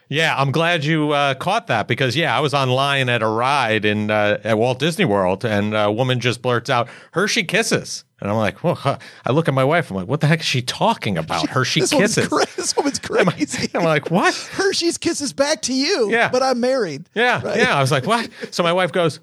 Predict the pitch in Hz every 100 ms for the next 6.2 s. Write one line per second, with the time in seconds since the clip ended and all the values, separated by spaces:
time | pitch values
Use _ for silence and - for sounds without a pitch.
0 | - 165 180 127 120 - 170 107 110 117
1 | 143 147 - 127 131 131 131 - 170 202
2 | 226 233 240 240 240 233 220 214 196 190
3 | 180 170 160 160 147 139 131 117 117 131
4 | 165 139 160 160 143 139 165 147 123 127
5 | 127 120 113 104 113 113 107 90 87 -
6 | 127